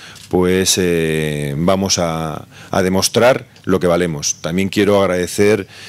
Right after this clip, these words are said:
a la Escuela Politécnica Superior, a Andrés Montoya, a su director, por, eh, toda la capacidad organizativa que está llevando a cabo para poner, eh, todas las infraestructuras. También aquí está el vicerrector de Campus de Sostenibilidad y todo el equipo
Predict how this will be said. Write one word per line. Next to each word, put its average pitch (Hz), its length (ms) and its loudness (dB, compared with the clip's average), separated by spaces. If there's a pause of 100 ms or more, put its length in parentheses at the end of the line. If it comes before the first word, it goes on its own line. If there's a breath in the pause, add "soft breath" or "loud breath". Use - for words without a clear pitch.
(220 loud breath)
a 90 100 -2
la 87 80 2
Escuela 95 340 2
Politécnica 95 460 0
Superior, 95 400 0
a 82 360 -2
Andrés 90 240 0
Montoya, 98 400 2
a - 20 -4
su 92 160 -2
director, 87 580 -2 (340 loud breath)
por, 90 240 2
eh, 82 400 0 (240)
toda 98 540 2
la 90 120 0
capacidad 95 420 0
organizativa 92 680 -2 (300 soft breath)
que 90 100 0
está 85 200 -2
llevando 90 260 -2
a 85 80 -4
cabo 95 300 -2
para 87 160 -2
poner, 90 420 -2
eh, 87 500 0
todas 90 220 -2
las 87 240 -4
infraestructuras. 87 840 -4
También 85 240 -6
aquí 82 100 -6
está 82 160 -6
el 85 80 -2
vicerrector 82 540 -2
de 82 100 -2
Campus 90 300 -2
de 87 60 -2
Sostenibilidad 87 640 -2 (340 loud breath)
y 92 80 0
todo 104 160 2
el 95 80 0
equipo 95 500 -2